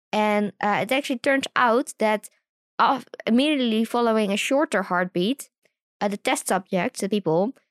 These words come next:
perceived the tone as lasting longer than it actually was. And also the opposite. So after, uh, uh, a space of time where the heartbeats took longer after each other,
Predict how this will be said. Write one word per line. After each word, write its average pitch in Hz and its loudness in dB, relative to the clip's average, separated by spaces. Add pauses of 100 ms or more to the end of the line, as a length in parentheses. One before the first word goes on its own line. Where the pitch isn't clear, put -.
(340)
perceived 269 0
the 214 -6
tone 226 2
as 196 -2
lasting 220 0
longer 226 4
than 196 -2
it 185 -4
actually 202 -4
was. 180 -2 (500)
And 214 2
also 269 2
the 220 0
opposite. - -2
So 196 0
after, 214 0
uh, 196 0 (100)
uh, 196 -2 (560)
a 214 -4
space 240 2
of 220 -6
time 226 2
where 214 4
the 208 0
heartbeats 208 -2
took - -4
longer 226 4
after 294 0
each 294 0
other, 320 2